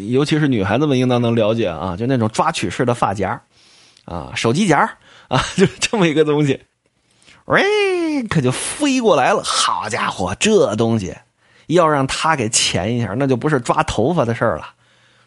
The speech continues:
整个人那就，就成火腿了，就给切成片儿了。啾啾啊，其实本来就地十八滚，打个滚儿啊，这一招也就躲开了。但是呢，不行，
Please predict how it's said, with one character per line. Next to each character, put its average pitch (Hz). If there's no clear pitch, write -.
整 131
个 214
人 147
那 185
就， 156
就 160
成 165
火 175
腿 131
了， 82
就 151
给 135
切 180
成 190
片 208
儿 143
了。 -
啾 302
啾 185
啊， 101
其 -
实 233
本 139
来 170
就 233
地 214
十 208
八 226
滚， 120
打 123
个 247
滚 151
儿 -
啊， 160
这 202
一 143
招 180
也 95
就 131
躲 82
开 113
了。 143
但 196
是 196
呢， 147
不 214
行， 170